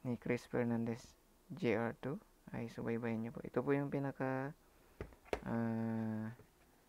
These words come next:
pagsusian niya, mga kapatid. Yan.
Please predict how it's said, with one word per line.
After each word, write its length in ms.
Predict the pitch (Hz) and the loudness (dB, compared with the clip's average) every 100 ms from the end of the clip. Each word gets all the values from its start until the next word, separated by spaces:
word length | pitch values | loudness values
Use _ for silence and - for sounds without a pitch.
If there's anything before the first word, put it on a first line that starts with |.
| - - - - - - - - - - - - - - | -20 -20 -20 -20 -20 -20 -20 -20 -20 -18 -16 -14 -16 0
pagsusian 640 | 113 - 123 - 90 113 | 0 4 2 4 2 4
niya, 80 | 113 | 2
mga 400 | 113 110 107 104 | 2 0 -2 -4
kapatid. 400 | 110 - - 107 - - - - | -4 -4 -2 -4 -4 -20 -20 -6
Yan. 320 | 107 107 - | -6 -4 -8